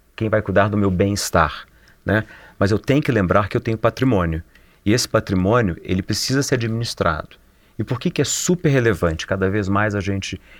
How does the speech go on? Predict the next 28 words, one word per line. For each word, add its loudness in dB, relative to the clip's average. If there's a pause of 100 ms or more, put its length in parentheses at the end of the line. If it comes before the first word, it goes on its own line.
(300)
s-, -12 (260)
é, -2 (480)
investe 2
tempo -2
com -2
os -4
nossos -4
clientes -2
falando 2
sobre 0
a -4
declaração 0
de -6
curatela. -2 (800)
É, 4 (460)
tem 0
tido 0
uma 4
onda, 2
e 2
aí 4
eu, 2
eu, -4
eu 2
não 2
quero 0
generalizar, 0 (260)
né, 0